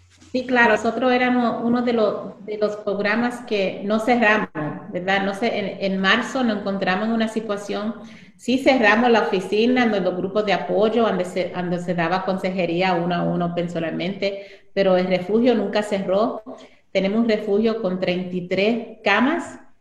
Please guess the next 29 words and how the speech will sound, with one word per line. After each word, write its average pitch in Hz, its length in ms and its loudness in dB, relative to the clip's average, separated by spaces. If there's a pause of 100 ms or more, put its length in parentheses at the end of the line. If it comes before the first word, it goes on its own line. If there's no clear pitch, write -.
que, 196 140 -2
se, 190 260 -6
que, - 460 -2
que 185 220 0
siempre 208 480 0
tenemos 214 340 -2
más 196 200 -4
de, 196 240 -4
de 170 200 0
veintiocho 180 680 -2
personas 202 380 -4
en 202 40 -6
ese 196 180 -6
refugio. 220 680 -2 (500)
Desde 180 500 2
marzo, 214 800 0
eso 190 180 -4
no 208 120 -2
incluyendo 190 560 -2
lo, 190 280 -2
eh, 175 220 -2
el 175 100 0
grupo, 185 400 -2
eh, 165 320 -2
lo, 170 140 -4
lo 175 160 -4
que 175 100 -6
trabajan 175 440 -4
ahí. 180 420 -4